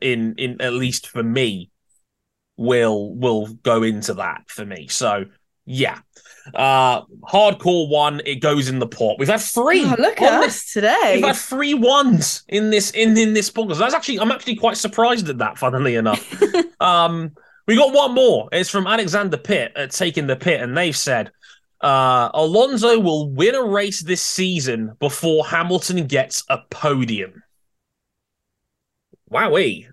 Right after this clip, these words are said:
Speaker 1: Um, <laughs> Alonso will win a race this season before Lewis Hamilton gets a podium. Charlie, what do you rec-, what do you reckon on that one?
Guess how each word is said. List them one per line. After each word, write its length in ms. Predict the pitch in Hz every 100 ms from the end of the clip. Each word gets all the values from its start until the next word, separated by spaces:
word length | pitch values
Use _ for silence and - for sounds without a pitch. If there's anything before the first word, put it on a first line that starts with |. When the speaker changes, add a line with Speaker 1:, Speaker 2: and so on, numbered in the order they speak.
| -
Speaker 1:
Um, 540 | 139 139 139 139 139
<laughs> 20 | -
Alonso 600 | 139 127 131 240 220 226
will 180 | 147 123
win 160 | 208
a 60 | 247
race 280 | 202 196 -
this 180 | 180
season 560 | - 147 139 127 131 120
before 380 | 120 - 120 110
Lewis 240 | 147 180
Hamilton 540 | 156 147 139 156 147 117
gets 340 | 131 127 -
a 60 | 131
podium. 600 | 127 113 107 98 90 - _ _ _ _ _ _
Charlie, 360 | - 143 160 110
what 120 | 131
do 60 | 143
you 120 | 120
rec-, 300 | 135 135 135
what 120 | 151
do 60 | 160
you 40 |
reckon 200 | 151 151
on 80 | 123
that 160 | 143 113
one? 200 | 104